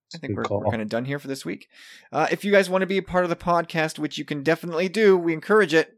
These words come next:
Speaker 1: Send your questions to tumblingsaber at gmail dot com. We'll get them into an up-, upcoming episode of the podcast. And, uh, if you also wanna help us out, be sure to share this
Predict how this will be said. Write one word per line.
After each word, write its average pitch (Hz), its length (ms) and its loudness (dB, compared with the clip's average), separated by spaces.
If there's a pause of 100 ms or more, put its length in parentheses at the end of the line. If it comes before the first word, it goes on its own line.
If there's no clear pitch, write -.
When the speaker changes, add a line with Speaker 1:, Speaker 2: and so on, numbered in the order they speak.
(100)
Speaker 1:
Send 170 220 -4
your 170 80 -2
questions 160 460 -2
to 208 380 0 (400)
tumblingsaber 156 680 0
at 120 140 -4
gmail 139 320 -4
dot 127 220 -2
com. 143 400 -2
We'll 139 160 -6
get 135 200 -2
them 127 140 -6
into 131 320 -8
an 120 140 -6
up-, 123 180 -6 (140)
upcoming 139 360 -6
episode 120 380 -6
of 110 60 -8
the 107 80 -12
podcast. 190 640 -4 (680)
And, 143 280 -8
uh, 147 180 2
if 143 60 -14
you 160 100 -2
also 175 320 -2
wanna 170 160 -2
help 156 240 -4
us 147 180 -4
out, 147 300 0 (400)
be 104 100 -4
sure - 200 -2
to 160 40 -2
share 151 280 -2
this 147 260 -4